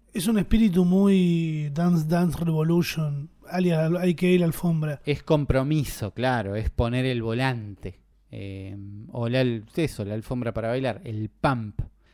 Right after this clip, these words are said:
Speaker 2: Eh, hago todo eso y estuve probando esta herramienta barra, barra juego que se llama Traversal, que lo que tiene es super under.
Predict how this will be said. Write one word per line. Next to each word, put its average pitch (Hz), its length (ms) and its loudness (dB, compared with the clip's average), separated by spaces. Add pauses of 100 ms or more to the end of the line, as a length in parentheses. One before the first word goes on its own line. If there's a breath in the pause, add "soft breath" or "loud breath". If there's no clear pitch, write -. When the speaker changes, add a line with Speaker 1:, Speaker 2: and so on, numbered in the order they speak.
(120)
Speaker 2:
Eh, 123 340 -6
hago 175 260 4
todo 196 260 6
eso 233 340 -2 (340 soft breath)
y 156 120 -6
estuve 196 260 4
probando 170 720 -2
esta 147 480 0
herramienta 139 480 -2
barra, 135 300 0
barra 131 260 -4
juego 135 220 -2
que 120 60 -8
se - 60 -18
llama 127 160 -2
Traversal, 170 640 0 (380 soft breath)
que 151 180 0
lo 165 160 2
que 180 140 2
tiene 220 400 0
es 196 80 0
super 226 400 -2
under. 104 340 -6